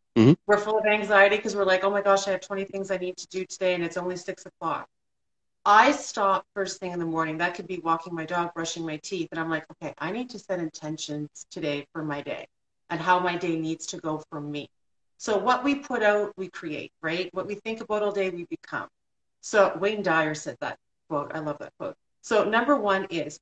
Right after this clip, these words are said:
Speaker 2: what is your intention for the day? How do you want this day to go for oneself?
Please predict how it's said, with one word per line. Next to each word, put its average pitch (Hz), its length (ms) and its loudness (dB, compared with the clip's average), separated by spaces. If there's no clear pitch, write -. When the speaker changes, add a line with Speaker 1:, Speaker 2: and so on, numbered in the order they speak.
Speaker 2:
what 208 180 0
is 254 140 -4
your 233 120 -4
intention 208 560 -6
for 196 60 -10
the 175 80 -8
day? - 180 -6
How 214 160 2
do 226 80 -4
you 226 60 -6
want 214 220 0
this 202 160 -6
day 180 180 -4
to 170 140 -4
go 165 220 0
for 165 100 -10
oneself? 147 560 -6